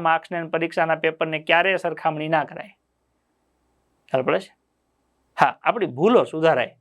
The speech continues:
કે આમાં મારી ભૂલો થાય છે એ હું પરીક્ષામાં ન કરું. જેમ કે અહીંયા મોડેલ પેપરમાં તમે એક પેપરમાં પહેલા પ્રશ્નમાં બી કર્યું હતું અને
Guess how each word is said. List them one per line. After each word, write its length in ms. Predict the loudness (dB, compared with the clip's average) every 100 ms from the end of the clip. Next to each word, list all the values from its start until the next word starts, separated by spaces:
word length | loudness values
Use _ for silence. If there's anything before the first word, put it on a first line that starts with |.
| _ _ _
કે 60 | -2
આમાં 340 | 0 0 2
મારી 200 | 2 0 -4
ભૂલો 260 | 0 4 4 4
થાય 180 | 2 2
છે 140 | 2 -6 -8 _ -2
એ 180 | 0 0
હું 220 | -2 -4 -2
પરીક્ષામાં 520 | -2 -2 -8 -6 0
ન 140 | 2 2
કરું. 220 | -2 -4 -8 -18 -4
જેમ 140 | -2
કે 80 | -2
અહીંયા 380 | -2 0 0 2
મોડેલ 240 | 2 2 2
પેપરમાં 500 | 0 0 0 0 0
તમે 200 | 0 0 0
એક 140 | -2 0
પેપરમાં 920 | 0 2 0 -2 -6 -10 _ 0 2
પહેલા 260 | 6 6 4
પ્રશ્નમાં 540 | 0 -4 -4 0 0 0
બી 160 | -2 2
કર્યું 280 | 4 4 2
હતું 200 | -2 -10 _ _
અને 140 | -4